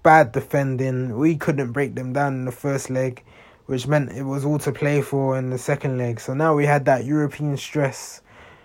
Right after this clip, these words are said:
But thankfully, we had the gap, that significant gap, um, to the Premier League as we were,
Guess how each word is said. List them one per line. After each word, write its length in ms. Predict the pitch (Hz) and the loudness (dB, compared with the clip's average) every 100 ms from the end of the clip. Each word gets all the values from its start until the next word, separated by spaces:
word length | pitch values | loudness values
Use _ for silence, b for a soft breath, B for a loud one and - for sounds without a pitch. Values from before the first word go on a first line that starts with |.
| b b b - | b b b 6
But 280 | 160 - - _ | 6 6 -4 _
thankfully, 840 | - - - 196 190 160 156 151 147 | -20 -4 6 8 8 4 4 4 4
we 180 | 139 139 | 2 2
had 220 | 147 120 | 2 2
the 100 | 127 | -2
gap, 520 | 117 175 - - - - | 6 6 6 2 -20 -10
that 320 | 143 170 - | 4 4 4
significant 840 | - 139 151 180 160 - 151 120 | 0 -2 2 2 0 -2 -2 -2
gap, 420 | 117 147 - - - - _ b b b - - | 4 4 4 -2 -20 -20 _ b b b -20 -6
um, 480 | 131 139 135 131 120 | 2 4 4 0 -6
to 220 | - 175 | 0 2
the 100 | 160 | 2
Premier 360 | - 156 139 131 | 2 0 2 0
League 480 | 131 135 127 - - b b b - | 0 0 -2 -8 -20 b b b 2
as 300 | 143 143 123 | 6 6 2
we 180 | 139 139 | 0 2
were, 200 | 139 | 0